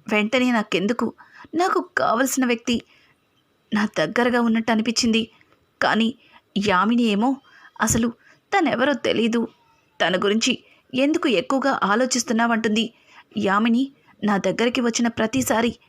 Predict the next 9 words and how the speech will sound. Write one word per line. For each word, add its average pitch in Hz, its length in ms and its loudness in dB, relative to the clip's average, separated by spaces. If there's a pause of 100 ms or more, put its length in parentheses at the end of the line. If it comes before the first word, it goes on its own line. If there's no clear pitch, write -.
(220)
నాకెందుకు 208 640 0 (480)
చాలా 381 180 2
కోపం 247 400 0
వస్తుంది. 240 460 0 (340)
తను 220 160 0
నన్ను 233 320 0 (380)
టచ్ 233 260 2
చేస్తుంటే 269 440 0 (360)
నాకెందుకు 220 640 0